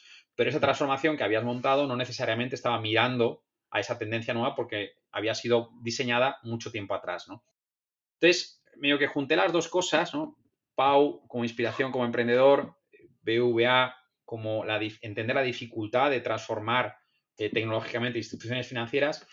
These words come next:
y dije, "Oye, pues sería increíble salir del mundo corporativo y montar una startup de tecnología para servicios financieros", ¿no? Un poco atacando ese tema de la velocidad, ¿no? De, de cómo podemos a-, hacer más rápido esa transformación,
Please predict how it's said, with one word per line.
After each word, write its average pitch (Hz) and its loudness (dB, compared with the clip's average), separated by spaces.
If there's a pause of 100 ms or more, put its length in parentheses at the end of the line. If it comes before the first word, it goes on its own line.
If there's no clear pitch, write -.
(120)
y - -14
dije, 117 -4
"Oye, 123 0 (220)
pues - -20
sería 101 -6 (120)
increíble 117 0 (400)
salir 107 0
del 117 2
mundo 113 2
corporativo 113 0
y 107 -10
montar 101 -2
una 110 -6
startup 120 -4 (100)
de 107 -6
tecnología 101 -6
para - 2
servicios 98 -12
financieros", 80 -14
¿no? - -20 (440)
Un - -10
poco 302 4
atacando 180 4
ese - -6
tema 127 0
de 104 2
la 104 2
velocidad, 104 2
¿no? 104 -8
De, 101 -6
de 101 -12
cómo 135 -2
podemos 131 -2 (520)
a-, 104 0
hacer 123 0
más 127 2
rápido 143 -2
esa - -6
transformación, 120 -6